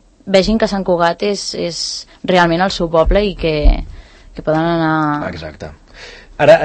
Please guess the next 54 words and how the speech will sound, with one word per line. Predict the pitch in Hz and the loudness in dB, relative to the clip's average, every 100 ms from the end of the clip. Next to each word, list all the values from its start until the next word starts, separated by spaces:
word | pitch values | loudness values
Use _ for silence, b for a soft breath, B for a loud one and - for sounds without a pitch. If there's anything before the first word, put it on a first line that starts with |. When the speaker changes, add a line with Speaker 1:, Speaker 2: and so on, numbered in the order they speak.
| 127 | 2
Speaker 2:
eh, | 117 | 2
parlàveu | 120 117 143 165 127 | 4 6 8 8 8
abans, | 120 117 | 6 2
al | 107 | 0
principi | 87 85 82 87 | -4 -6 -4 -2
de, | 85 82 80 | -2 -4 -6
d'aquesta | 82 90 - | -10 -12 -14
conversa, | 92 87 98 101 - | -12 -6 -4 -4 -4
parlàveu | 123 107 110 120 | -4 0 0 0
sobre | 127 143 131 | 0 0 2
l'esperit | 113 101 107 104 | 2 0 -2 -2
crític | - 101 101 87 | -2 -4 -4 -2
dels | 90 85 | -2 -2
nanos, | 104 107 - | -2 -2 -4
que | 101 | -4
era | 95 | -2
un | 95 | -2
dels | 90 95 | -4 -4
Speaker 1:
Mhm. | 110 | -6
Speaker 2:
punts | 98 - | -8 -4
que, | 104 92 85 87 - | -2 -2 -4 -8 -8
que | 104 | -6
voleu | 92 92 90 90 90 82 | -4 -4 -4 -4 -4 -4
potenciar. | 104 98 95 117 120 131 B B 190 B B B | -6 -6 -4 4 4 4 B B -12 B B B
Hi | - 127 151 | -4 4 4
ha | |
prou, | 165 - 165 151 127 117 107 101 95 95 95 | 4 4 6 8 8 8 6 4 2 0 -2
diguem, | 104 107 110 | -2 0 0
aquest | 107 123 | -2 -2
esperit | 135 123 113 | -2 -2 -2
és, | 123 - | -2 -4
és | 110 | -10
prou | - 120 101 90 78 - 71 - | -4 -2 -2 -4 -10 -14 -12 -10
visible, | 95 90 87 80 151 131 _ _ | -6 -6 -6 -2 -2 -4 _ _
eh, | 50 50 | -16 -10
avui | 90 98 92 | -8 -6 -6
dia, | 101 151 190 76 | -2 0 -2 -4
o | 98 107 | -6 -4
trobeu | 120 113 127 | 0 4 6
que | 143 | 8
cada | 135 127 | 6 6
cop | 120 110 - | 6 2 0
hi | 117 113 | 2 2
ha | |
més | 113 107 | 2 0
conformisme | 113 98 98 85 76 82 | -4 -4 -6 -8 -10 -8
amb | 80 | -8
el | 82 80 | -6 -6
que, | 90 | -6
amb | 85 82 87 90 | -4 -6 -8 -8
el | 87 | -10
que | 87 | -10
es | 82 | -10
veu? | 69 65 | -12 -14